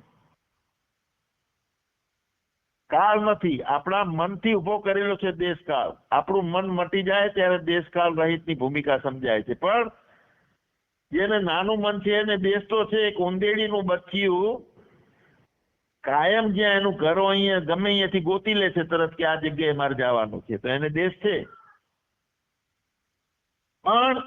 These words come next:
અગોચર હું બધે જ છું, એવો અગોચર હું બધું જ છું, ઇન્દ્રિયો પણ હું છું, આ પણ હું છું અને હું પણ હું છું,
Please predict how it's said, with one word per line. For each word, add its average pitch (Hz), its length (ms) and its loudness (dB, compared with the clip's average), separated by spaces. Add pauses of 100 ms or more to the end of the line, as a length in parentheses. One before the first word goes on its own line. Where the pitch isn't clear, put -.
(120)
અગોચર 262 600 2
હું 208 500 0 (1160)
બધે 143 500 0
જ - 140 -12
છું, 147 260 -2 (1700)
એવો 226 240 2
અગોચર 247 640 0
હું 220 440 -2 (840)
બધું 175 460 2
જ - 20 -16 (140)
છું, 208 140 2
ઇન્દ્રિયો 262 460 0
પણ 220 160 -2
હું 160 220 -2
છું, - 280 -12 (960)
આ 202 180 4
પણ 254 220 0
હું 208 260 2
છું 240 260 2
અને 196 140 2
હું 190 200 2
પણ 208 160 0
હું 143 220 0
છું, 101 240 -12